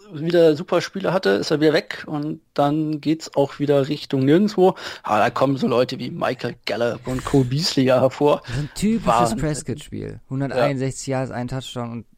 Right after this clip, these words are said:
Speaker 2: irgendwie weißt du nicht, was er eigentlich gebracht hat.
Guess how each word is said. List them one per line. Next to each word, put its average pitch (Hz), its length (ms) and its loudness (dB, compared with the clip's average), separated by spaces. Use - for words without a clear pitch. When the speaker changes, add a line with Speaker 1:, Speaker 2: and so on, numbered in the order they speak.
Speaker 2:
irgendwie 113 480 -4
weißt 113 300 -2
du 117 40 -4
nicht, - 380 -6
was 120 340 -6
er 92 80 -2
eigentlich 104 240 -6
gebracht - 380 -8
hat. - 180 -8